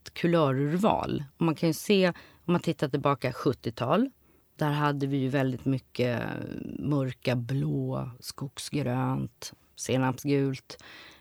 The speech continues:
ehm, också falurött, men, men den färgskalan. Åttiotalet med sina väldigt stora områden med, med rosa, mintgrönt. Eh,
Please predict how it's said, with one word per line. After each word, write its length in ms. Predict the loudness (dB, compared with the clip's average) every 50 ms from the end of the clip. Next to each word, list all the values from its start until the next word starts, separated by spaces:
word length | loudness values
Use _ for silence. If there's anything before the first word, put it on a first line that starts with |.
| _ -6
ehm, 920 | -4 -2 0 0 -2 -2 -4 -4 -4 -6 -6 -6 -8 -8 -10 -10 -10 -12 -12 -14 -16 -18 -18 -18 -20 -20 -18 -18 -20 -20 -16
också 380 | -12 -12 -10 -6 -2 -2 -2
falurött, 600 | 2 2 2 2 2 -2 -6 -6 -6 -8 -10 -8 -4
men, 240 | -2 0 0 0 0
men 220 | 0 0 0 2
den 320 | 2 2 4 4 4 2 2
färgskalan. 840 | 0 0 0 0 -2 -4 -6 -6 -6 -6 -6 -6 -6 -8 -8 -8 -12 _ -20 -20 -20 -20 -20 _ _
Åttiotalet 1120 | 2 2 4 2 0 _ -6 -6 -6 -2 0 2 2 4 2 2 2 0 -2 -2 _ -18 -20 _ _ _
med 220 | -4 -2 -2 -2 -2
sina 540 | 0 0 2 2 2 2 0 -2 -4 -6 -10 _ _ -16
väldigt 600 | -14 -14 -8 -4 0 2 2 2 2 0 0 -4
stora 360 | -4 0 2 2 2 2 0 0
områden 580 | 0 0 0 0 -2 -2 -4 -4 -4 -4 -2 -2 -2
med, 240 | -2 -2 -4 -6 -8 -10 -16 -20 -20 -20 -20 _ _
med 400 | -4 -2 -2 0 -2 -2 -2 0
rosa, 640 | 0 0 2 0 0 -2 -4 -6 -4 0 0 2 4
mintgrönt. 1300 | 4 4 4 4 4 4 4 2 0 -2 -6 -12 -8 -4 -2 0 0 0 0 -2 -4 -6 -8 _ -18 -18 -16 -12 -10
Eh, 440 | -8 -8 -8 -8 -10 -10 -10 -12